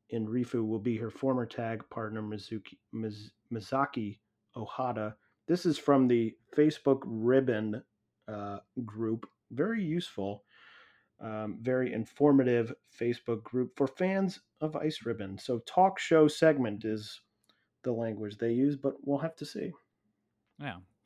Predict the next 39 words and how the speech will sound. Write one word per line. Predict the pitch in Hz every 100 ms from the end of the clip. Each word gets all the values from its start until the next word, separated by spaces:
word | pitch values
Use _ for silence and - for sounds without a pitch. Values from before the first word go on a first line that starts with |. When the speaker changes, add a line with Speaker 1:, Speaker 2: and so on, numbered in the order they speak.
| _ _ -
Speaker 2:
I | 143
mean, | 139
and | 143 143
she, | - 160 151 - 143
she | 135 - 165
is | 160 156
having | 156 147 151
a | 135
real | 123 143 104
battle, | 95 90 85 95
so | - 107
she | 95
doesn't | 135 143
need | 151 139
to | 117
have | 101
a | 95
talk | - 98 92 -
battle. | - 170 92 -
She | 98
can | 101
just | 95 92
have | 107 101
a |
talk | - - 95 -
segment. | - 113 104 90 - - _ _ _ _ _ _ _ _ _ _ _ _ _ _ _ -
Speaker 1:
Uh, | 127 131 131 - -
also | 170 208 -
coming | 180 180 175
up, | 170 165
Wave | 123 127 156 170 165
has | 156 147
a | 139 131 131 -
tag | - 156 160 156 - -
title | 147 147 147 139 -
match. | 131 135 135 - -
Itsuki | 117 - 156 151
Aoki | 135 127 131 127 123 -
and | 120 117 120 117